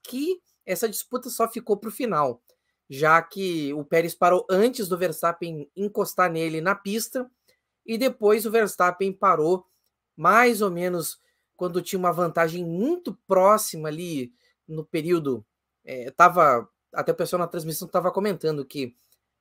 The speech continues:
dezoito segundos e meio era o tempo de perda no pit stop, então o Verstappen tinha uma vantagem um pouquinho menor do que isso, e voltou alguns segundos atrás do Pérez,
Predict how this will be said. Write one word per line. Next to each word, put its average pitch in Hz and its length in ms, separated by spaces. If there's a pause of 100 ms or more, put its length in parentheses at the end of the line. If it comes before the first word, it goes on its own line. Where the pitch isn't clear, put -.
(100)
dezoito 160 420
segundos 220 420
e 220 60
meio 196 460
era 160 120
o 160 60
tempo 170 300
de 151 100
perda 160 560 (400)
no 165 220
pit 175 260
stop, 170 560
então 208 300
o - 20
Verstappen 202 540
tinha 254 400
uma 170 320 (160)
vantagem 170 420
um 175 80
pouquinho 226 640
menor 156 300
do 190 100
que 202 220
isso, 220 320 (560)
e 226 100
voltou 220 340
alguns 226 340
segundos 202 380
atrás 185 360
do 202 140
Pérez, 165 440